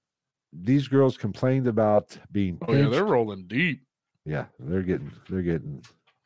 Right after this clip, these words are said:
Speaker 1: we're
Speaker 2: This
Speaker 1: getting
Speaker 2: might, you guys, this live stream might turn from a, a Salem Witch Trials podcast to a live P D.
Speaker 1: Yes.
Speaker 2: I will hold that fucking
Speaker 1: I want a court
Speaker 2: webcam in
Speaker 1: T V.
Speaker 2: the window and be like, "As you can see, Tim, they are tackling the man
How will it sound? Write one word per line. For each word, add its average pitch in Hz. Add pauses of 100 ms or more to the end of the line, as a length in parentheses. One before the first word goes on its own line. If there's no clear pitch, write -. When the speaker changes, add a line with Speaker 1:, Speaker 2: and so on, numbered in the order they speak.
Speaker 1:
we're 185
Speaker 2:
This 147
Speaker 1:
getting 143
Speaker 2:
might, 143
you 127
guys, 135
this 117
live 123
stream 143
might 123
turn 127
from 123
a, 113
a 107
Salem 113
Witch 110
Trials 117
podcast 117
to 110
a 98
live 101
P 98
D. 92 (140)
Speaker 1:
Yes. 101 (800)
Speaker 2:
I 127
will 113
hold 113
that 104
fucking 104
Speaker 1:
I 98
want 101
a 90
court 110
Speaker 2:
webcam 127
in 117
Speaker 1:
T 120
V. 110
Speaker 2:
the 113
window 113
and 110
be 113
like, 107 (540)
"As 269
you 262
can 240
see, 254
Tim, 196
they 185
are 180
tackling 202
the 165
man 170